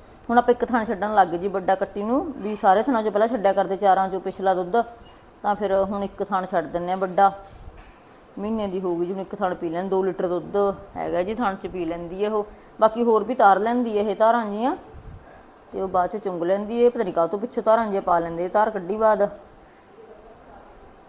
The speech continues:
ਤੇ ਉਹ ਅਸੀਂ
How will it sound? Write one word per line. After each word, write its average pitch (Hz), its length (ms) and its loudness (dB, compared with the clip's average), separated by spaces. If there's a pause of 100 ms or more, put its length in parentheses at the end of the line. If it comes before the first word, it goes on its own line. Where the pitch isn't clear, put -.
(2500)
ਤੇ 190 80 -8
ਉਹ 208 400 -8
ਅਸੀਂ 220 200 -6